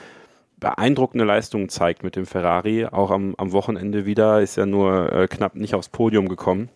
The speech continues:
Aber es ist soweit. Ich glaube, in Saudi-Arabien geht Ferrari als Favorit rein, ähm, und McLaren wird die zweite Kraft sein.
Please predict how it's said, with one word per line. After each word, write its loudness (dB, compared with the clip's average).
Aber 4
es -2
ist -6
soweit. 0
Ich -16
glaube, 4
in 4
Saudi-Arabien 0
geht -4
Ferrari 0
als -2
Favorit -4
rein, -2
ähm, -6
und -8
McLaren 0
wird 2
die 2
zweite 2
Kraft -8
sein. -8